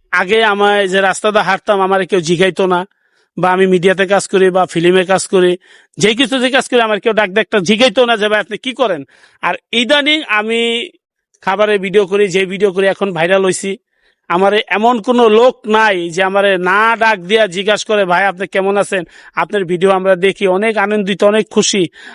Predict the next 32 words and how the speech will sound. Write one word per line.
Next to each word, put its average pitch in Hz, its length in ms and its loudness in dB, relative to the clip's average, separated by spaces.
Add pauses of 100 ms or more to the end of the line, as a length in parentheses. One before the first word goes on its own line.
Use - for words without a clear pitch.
আপনি 165 200 -4
অনেক 220 260 0
ভাইরাল, 196 460 0
অনেক 208 300 -2
মানুষ 208 400 0 (200)
সেলফি 233 360 0
তোলার 226 300 2
জন্য 214 240 0
পাগল।" 196 380 -2 (420)
পরশুদিন 247 460 0
আমি 226 160 0
রাজশাহীতে 202 500 -2
গেছি 196 240 -4
শুটিংয়ে, 202 460 -2 (540)
শুটিং 190 320 0
শেষ 214 220 -2
করে 220 240 2
স্টেডিয়ামের 196 400 0
সামনে 185 280 0
খাড়াইছি, 185 500 -2 (760)
কলেজ 190 280 0
ছুটি 196 160 0
হয়েছে, 208 240 2 (360)
চার 240 240 2
পাঁচশো 240 360 0
ছেলে 226 300 0
মেয়ে 240 160 0
আসছে 214 260 -2
আমার 196 200 0
সাথে 196 260 -4
ছবি 202 240 0
তুলতে। 175 300 -2